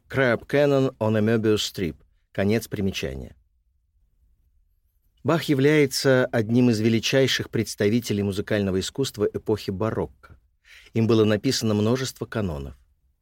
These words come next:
Один из них, вышеупомянутый канон «Краб» или ретроградный канон, можно написать на петле Мёбиуса.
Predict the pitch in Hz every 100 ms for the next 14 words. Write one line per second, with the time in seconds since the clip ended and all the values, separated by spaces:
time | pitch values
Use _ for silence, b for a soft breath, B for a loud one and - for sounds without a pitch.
0 | _ _ _ B B B - 104 113 110
1 | 95 127 135 - 104 101 107 98 101 104
2 | 101 92 92 - 92 92 90 104 127 127
3 | _ _ 127 110 98 - 117 120 113 110
4 | 107 95 80 85 - 95 135 127 _ _
5 | _ _ - 120 160 135 139 131 127 -
6 | 139 135 123 107 107 117 123 120 - 127
7 | 117 85 69 - - -